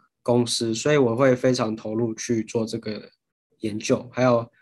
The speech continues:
Speaker 1: 帮这个公司设计 marketing plan 的过程。然后就是我觉得很不一样的是，因为 Zicklin，嗯，它是属于都市里的学校，所以我们班上同学有一半的人是已经在工作了，或者有很多工作经验，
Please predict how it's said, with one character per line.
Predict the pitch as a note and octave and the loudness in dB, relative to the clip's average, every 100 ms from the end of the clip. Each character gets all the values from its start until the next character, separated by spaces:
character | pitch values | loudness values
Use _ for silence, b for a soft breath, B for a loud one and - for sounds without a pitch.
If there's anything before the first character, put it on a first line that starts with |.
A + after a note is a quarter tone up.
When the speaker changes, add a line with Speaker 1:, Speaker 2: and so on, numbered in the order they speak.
| _ | _
Speaker 1:
帮 | - C3 | 0 2
这 | C#3 | 4
个 | B2+ | 2
公 | B2 B2 | 2 2
司 | - B2 | 0 0
设 | - B2 | 2 2
计 | B2+ | 2
marketing | A#2+ A2+ - A#2 A2+ | 0 -2 -4 -6 -2
plan | C#3+ A2 | -2 -2
的 | G#2 | -4
过 | - A2+ | -8 -6
程。 | - - _ - | -6 -10 _ -2
然 | C3+ | 0
后 | F#3 F#3+ F3 - _ | 4 6 4 0 _
就 | - E3 | -4 0
是 | |
我 | F3 | 2
觉 | C3 B2+ | 2 2
得 | B2 | 2
很 | B2+ A2+ | 0 0
不 | C3 | 0
一 | B2 | 2
样 | B2+ | 2
的 | A2+ | 0
是， | A2+ B2+ B2 - _ _ _ | -2 0 0 -2 _ _ _
因 | - D#3+ | 0 4
为 | D#3+ | 4
Zicklin， | C#3+ D3+ - C3+ B2 A2+ A2+ - | 2 -4 -2 -2 0 -2 -6 -6
嗯， | A2+ A2+ G#2+ G#2+ A2+ - _ | -6 -4 -4 -4 -8 -14 _
它 | - C#3 | -2 0
是 | D3 C3+ | 0 -2
属 | B2 A2+ | -2 -2
于 | A2+ | -2
都 | A2+ C3+ | 0 0
市 | C3 C3+ | 0 -2
里 | A2+ | -2
的 | G#2+ | -6
学 | - G#2+ | -8 -8
校， | B2+ A2+ | -4 -4
所 | - C3+ | 0 2
以 | C3 - b | 0 -2 b
我 | B2 | -4
们 | C3 C3 | -4 0
班 | D#3+ | 0
上 | E3 E3+ | 2 2
同 | C#3 B2 | 2 0
学 | C3 | 2
有 | A#2+ | 0
一 | A2+ | 2
半 | C3+ | 0
的 | B2 | 2
人 | G#2+ | -2
是 | G#2+ B2 | -4 -4
已 | A2 | -2
经 | A#2+ A#2 A#2 | -2 -2 0
在 | B2+ | -2
工 | A#2 A2+ | 0 -2
作 | A2+ G#2+ | -2 -4
了， | - _ _ - | -6 _ _ -2
或 | D3+ | 2
者 | C3+ | 4
有 | |
很 | A#2+ | 2
多 | B2 A#2+ | 2 2
工 | A#2 B2 | 4 2
作 | A#2+ B2 | 4 2
经 | A2 A2 | 0 -4
验， | A2+ G#2 | -4 -4